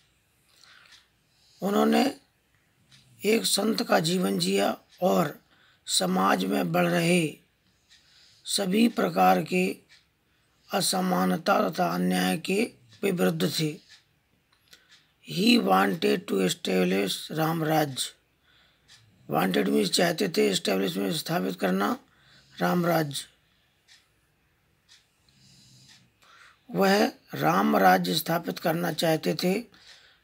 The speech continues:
By राम राज्य he meant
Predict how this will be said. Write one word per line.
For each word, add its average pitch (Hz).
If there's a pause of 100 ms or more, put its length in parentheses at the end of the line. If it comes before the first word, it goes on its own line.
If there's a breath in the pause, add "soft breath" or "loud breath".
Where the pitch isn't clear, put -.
By 185
राम 190
राज्य 180 (400)
he 196
meant 190